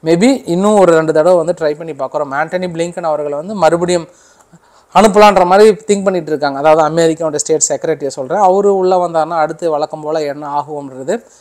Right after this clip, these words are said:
நீங்க நல்லபடியா தெரிஞ்சு வச்சிருப்பீங்க நீங்க. அடுத்து நம்ம உக்ரைன் கிட்ட போனோம் அப்படின்னா, அஹ், உக்ரைன் வந்து, அஹ், இத்தாலியில போயிட்டு ஒரு சில meet நடத்துனாங்க இல்லையா? நேட்டோடைய meet நடத்துறாங்கல்ல. அதுல குறிப்பா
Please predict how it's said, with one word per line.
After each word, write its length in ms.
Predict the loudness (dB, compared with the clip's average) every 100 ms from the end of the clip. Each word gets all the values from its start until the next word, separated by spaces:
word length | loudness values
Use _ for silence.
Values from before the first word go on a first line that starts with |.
| _ -6
நீங்க 240 | -4 -2
நல்லபடியா 440 | 0 0 0 -2
தெரிஞ்சு 440 | -2 -2 -4 -6 -8
வச்சிருப்பீங்க 400 | -8 -10 -12 -14
நீங்க. 200 | -16 -18 _ -20 -10 2
அடுத்து 280 | 4 6
நம்ம 180 | 6 6
உக்ரைன் 300 | 6 4 4
கிட்ட 320 | 2 0 2
போனோம் 240 | 4 2 0
அப்படின்னா, 520 | -2 -2 0 0 -6 _ _ _ _ _ _
அஹ், 360 | -4 -2 0 -2
உக்ரைன் 260 | 0 0
வந்து, 540 | -2 -2 0 0 -2 -8 _ _ -12
அஹ், 320 | -8 -8 -10 _ _
இத்தாலியில 480 | -6 2 4 4 0
போயிட்டு 240 | -2 -2 -2
ஒரு 80 |
சில 180 | -4 -6
meet 220 | -6 -8 -8
நடத்துனாங்க 380 | -10 -10 -10
இல்லையா? 300 | -8 -8 -8
நேட்டோடைய 300 | -8 -8 -10
meet 180 | -10 -12
நடத்துறாங்கல்ல. 600 | -12 -14 -10 -10 -6 -6 -6 -20 -20 -6
அதுல 260 | 2 4 4
குறிப்பா 760 | 2 0 2 2 4 4 0